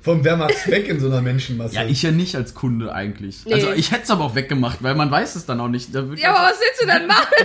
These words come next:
Speaker 2: Gib mir einen Wischer, ich mach's weg.
Speaker 1: Obwohl, ich hatte auch mal so eine Situation, das war zu Beginn,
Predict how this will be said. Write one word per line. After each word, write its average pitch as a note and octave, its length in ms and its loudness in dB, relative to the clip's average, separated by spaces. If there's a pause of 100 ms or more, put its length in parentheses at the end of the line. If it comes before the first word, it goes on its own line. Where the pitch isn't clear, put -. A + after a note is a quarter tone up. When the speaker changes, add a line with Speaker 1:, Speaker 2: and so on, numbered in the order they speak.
Speaker 2:
Gib C#4 140 0
mir B3 60 -6
einen A3 120 -2
Wischer, B3 280 -4
ich G3+ 140 4
mach's - 160 -2
weg. A#3+ 220 0 (400)
Speaker 1:
Obwohl, D3+ 240 2
ich G3 100 2
hatte E3+ 220 0
auch - 160 4
mal D3+ 120 2
so A#2 60 -4
eine B2 100 0
Situation, B2 640 0
das B2+ 200 -4
war B2+ 140 2
zu A#2+ 180 -6
Beginn, D#3 500 2